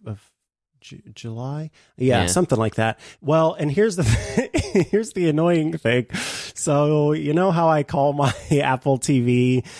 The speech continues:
Speaker 1: my Netflix box?
Speaker 2: Yeah.
Speaker 1: Um, well, I, I have automatic, um, beta, like, downloads for my T Vs because I, th-, like,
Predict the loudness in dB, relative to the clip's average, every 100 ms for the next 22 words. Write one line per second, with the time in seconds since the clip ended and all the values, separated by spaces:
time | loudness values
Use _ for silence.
0 | -16 -4 0 2 2 2 0 -2 -2 0
1 | 0 0 -2 -6 -8 -10 _ _ _ -20
2 | -20 -20 _ _ -14 -8 -4 -2 0 0
3 | 2 0 -2 -6 -10 -14 _ _ -20 _
4 | _ -20 -18 -2 0 2 2 0 -4 _
5 | -4 0 2 2 0 -2 -10 _ -4 0
6 | 2 2 0 -4 -2 2 2 2 2 0
7 | -4 -16 -14 -4 0 2 2 0 -4 -10
8 | -14 _ _ _ -8 -2 0 2 2 2
9 | 0 -2 _ _ _ -6 -6 -6 -6 -2
10 | 0 2 2 0 0 -4 -4 -10 -20 -2
11 | 2 2 2 -2 -2 -2 0 2 2 2
12 | 0 -4 0 0 2 -2 -6 -10 _ _
13 | _ -2 0 2 0 -4 -12 _ _ _
14 | _ _ _ _ _ _ _ -20 -18 -4
15 | -2 -2